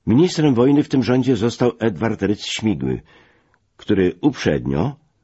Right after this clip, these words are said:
bez powodzenia zgłaszał się do Wehrmachtu, a potem złożył przysięgę na wierność Radzie Regencyjnej.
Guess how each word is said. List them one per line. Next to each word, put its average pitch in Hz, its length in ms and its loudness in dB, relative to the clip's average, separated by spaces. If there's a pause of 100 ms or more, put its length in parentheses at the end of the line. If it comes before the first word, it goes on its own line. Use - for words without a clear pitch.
(280)
bez 156 320 -2
powodzenia 110 520 0
zgłaszał 82 600 -2
się 80 200 -2
do 71 200 -2
Wehrmachtu, 95 800 0 (540)
a 80 100 -4
potem 101 300 -2
złożył 82 360 -2
przysięgę 80 460 -4
na 64 120 -4
wierność 73 640 -4 (280)
Radzie 67 360 -6
Regencyjnej. 64 800 -6